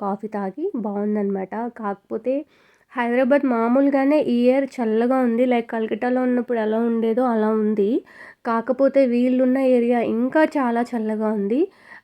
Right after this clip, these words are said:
ఆ, వీళ్ళు థర్డ్ ఫ్లోర్‌లో ఉంటారు, పైన ఫ్లోర్స్ ఉన్నాయి, కింద ఫ్లోర్స్ ఉన్నాయి, అయినా కూడా చాలా చల్లగా ఉందన్నమాట. So, నేనైతే ఎండ కోసం వెతుక్కునే ప్రయత్నం తీవ్రంగా అయితే చేస్తున్నాను. So, నేను ఈ కాఫీ తాగేలోపు తను ఫ్రెష్ అయ్యి, పూజ చేసేసి, తులసమ్మ దగ్గర దీపం అదంతా కూడా చేసేసిందనమాట.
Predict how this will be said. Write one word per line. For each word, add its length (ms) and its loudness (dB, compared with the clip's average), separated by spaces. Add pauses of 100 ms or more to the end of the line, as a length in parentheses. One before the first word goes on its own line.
ఆ, 180 -2
వీళ్ళు 400 0
థర్డ్ 340 0
ఫ్లోర్‌లో 360 2
ఉంటారు, 520 2
పైన 260 -2
ఫ్లోర్స్ 360 -4
ఉన్నాయి, 260 -2
కింద 280 -2
ఫ్లోర్స్ 360 -4
ఉన్నాయి, 200 0
అయినా 220 -2
కూడా 180 -2
చాలా 400 -6
చల్లగా 400 -4
ఉందన్నమాట. 560 -2 (520)
So, 160 -10
నేనైతే 400 -2
ఎండ 280 0
కోసం 420 -4
వెతుక్కునే 500 -6
ప్రయత్నం 540 -6
తీవ్రంగా 760 0
అయితే 360 -6
చేస్తున్నాను. 560 -4 (540)
So, 200 -8
నేను 200 -4
ఈ 80 -2
కాఫీ 320 -6
తాగేలోపు 540 -4
తను 340 -2
ఫ్రెష్ 400 -10
అయ్యి, 260 -2
పూజ 380 -6
చేసేసి, 500 -4
తులసమ్మ 420 -4
దగ్గర 300 -2
దీపం 420 -4
అదంతా 320 -4
కూడా 160 -2
చేసేసిందనమాట. 880 -6